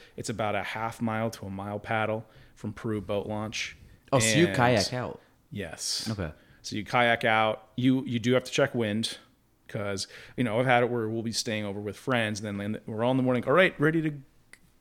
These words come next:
Speaker 1: go." And then it's white caps, and it's crazy windy, and we're like, "We, we can't <laughs> leave." Uh, so maybe good to have a motorboat too. Um, but I think of Valcour as a, as a hidden gem because,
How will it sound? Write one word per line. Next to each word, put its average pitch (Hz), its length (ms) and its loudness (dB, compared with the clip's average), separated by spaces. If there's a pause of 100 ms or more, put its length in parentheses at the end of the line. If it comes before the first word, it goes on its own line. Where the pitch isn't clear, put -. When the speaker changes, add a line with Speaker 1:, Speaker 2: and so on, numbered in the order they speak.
Speaker 1:
go." 156 720 0
And 107 140 0
then 107 160 0
it's 101 140 -6
white 104 320 -4
caps, - 540 -2
and 110 160 -4
it's 104 160 -10
crazy 101 360 -6
windy, 98 260 -4
and 92 80 -10
we're 101 40 -10
like, - 140 -14
"We, 98 260 -10 (720)
we - 80 -6
can't - 360 -4
<laughs> - 0 -
leave." - 720 -2 (400)
Uh, 143 300 10
so 143 160 4
maybe 151 300 4
good 135 220 4
to 131 60 6
have 120 160 4
a - 160 -4
motorboat 110 540 0
too. 107 340 -2 (320)
Um, 113 320 2
but 117 120 0
I 123 120 6
think 123 240 2
of 107 120 -2
Valcour 104 460 -2
as 98 140 -6
a, 104 180 -10
as 120 180 -4
a 110 60 -4
hidden 117 300 2
gem 98 380 -8 (160)
because, 104 720 -4